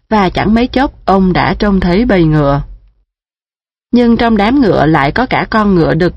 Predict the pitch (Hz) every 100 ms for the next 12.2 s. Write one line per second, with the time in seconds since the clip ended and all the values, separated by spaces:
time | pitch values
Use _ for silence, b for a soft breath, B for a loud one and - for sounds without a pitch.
0 | - 196 202 202 208 202 208 202 190 190
1 | 190 190 180 202 190 185 240 - 190 185
2 | 277 247 202 185 165 - 151 147 226 -
3 | - _ _ _ _ _ _ _ _ _
4 | _ 180 175 202 - 117 156 - 202 202
5 | 202 196 b b b 233 214 202 196 190
6 | 185 269 170 120 185 202 190 208 190 180
7 | - - _ _ _ _ - 208 196 185
8 | 185 185 196 220 208 170 151 143 208 185
9 | 160 196 185 262 202 156 196 170 165 202
10 | 202 196 170 190 185 247 226 208 185 180
11 | 165 147 175 202 165 151 147 143 170 170
12 | 196